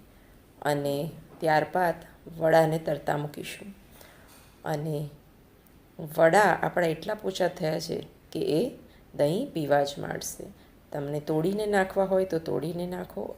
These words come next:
આખા નાખવા હોય તો આખા નાખો. વડા તો સરસ પોચા થઈ જ રહ્યા છે, તમે જોઈ રહ્યા છો, અને તે દહીંને એબ્સોર્બ કરી જ લેશે. તો દહીં વડા બનાવવાનું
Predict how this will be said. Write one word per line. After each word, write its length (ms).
આખા 340
નાખવા 380
હોય 220
તો 120
આખા 360
નાખો. 400
વડા 280
તો 300
સરસ 680
પોચા 440
થઈ 160
જ 160
રહ્યા 180
છે, 160
તમે 320
જોઈ 260
રહ્યા 260
છો, 220
અને 280
તે 400
દહીંને 340
એબ્સોર્બ 540
કરી 220
જ 140
લેશે. 360
તો 120
દહીં 340
વડા 240
બનાવવાનું 680